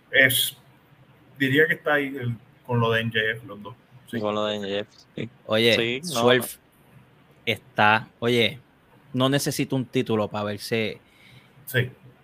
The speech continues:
Speaker 2: Para verse
Speaker 1: Legítimo.
Speaker 2: fuerte.
Speaker 3: como,
Speaker 1: Legítimo.
Speaker 3: como la eminencia de, de este, este, esta nueva eminencia de que me voy a quedar, un día de esto me voy a quedar con todo.
Speaker 1: Sí, un mastermind, un maestro de, que manipula todo,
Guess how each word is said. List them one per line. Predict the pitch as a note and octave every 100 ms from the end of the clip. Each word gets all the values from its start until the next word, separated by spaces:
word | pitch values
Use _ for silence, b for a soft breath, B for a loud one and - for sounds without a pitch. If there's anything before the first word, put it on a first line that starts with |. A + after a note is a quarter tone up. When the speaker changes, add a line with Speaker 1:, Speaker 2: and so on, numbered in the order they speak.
| - _ _ _ -
Speaker 2:
Para | A#2 A2+
verse | A2+
Speaker 1:
Legítimo. | C3 A#2+
Speaker 2:
fuerte. | A#2 A#2 G2+
Speaker 3:
como, | - C#3 C3
Speaker 1:
Legítimo. | B2+ A#2+ - -
Speaker 3:
como | C3+ C3
la | B2+
eminencia | B2+ B2 A#2+ C#3 D3 - B2+ A#2+
de, | A2+ A2
de | A2+
este, | - C3 B2 B2+ C3+
este, | B2 - C3+ B2+
esta | - C3+
nueva | C3 C3+
eminencia | C3+ B2+ A#2+ B2 B2+ - B2 A2
de | A2
que | G#2 G#2+
me | G2+
voy | G2+
a | -
quedar, | A#2+ A#2+ A#2 G#2+ - -
un | A2 A#2+
día | B2 B2+
de | B2+
esto | B2 A2+
me | G2+
voy | F#2
a |
quedar | G2 A2
con | G#2+ G2 -
todo. | - -
Speaker 1:
Sí, | D3+ D#3
un | D#3+
mastermind, | C#3 B2+ - A#2+ G#2+ G2+ G2 F#2+
un | G2
maestro | B2 B2+ A#2+ B2 A#2 A2
de, | A2 G#2+ G#2 -
que | G#2+
manipula | G#2+ G#2 G2 A2+ G#2+
todo, | G2+